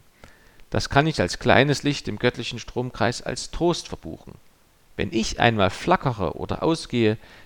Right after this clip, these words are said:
dann kann ich mich von Gott wieder reindrehen lassen in die Fassung. Wenn ich die Fassung mal verliere, verleiht mir Gott neue Kraft. So sagt schon Jesaja, die auf den Herrn harren, kriegen neue Kraft.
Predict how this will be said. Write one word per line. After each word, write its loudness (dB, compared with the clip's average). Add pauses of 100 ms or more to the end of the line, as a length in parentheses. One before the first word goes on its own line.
(120)
dann 4
kann 2
ich -2
mich -6
von -4
Gott 0
wieder 6
reindrehen 6
lassen 2
in -10
die -4
Fassung. -6 (760)
Wenn 2
ich -2
die -2
Fassung 4
mal 4
verliere, 0
verleiht 2
mir -2
Gott -2
neue -2
Kraft. -10 (340)
So -12
sagt 0
schon -16
Jesaja, 0 (460)
die 2
auf 6
den 0
Herrn 4
harren, 6 (340)
kriegen 0 (260)
neue 6
Kraft. -4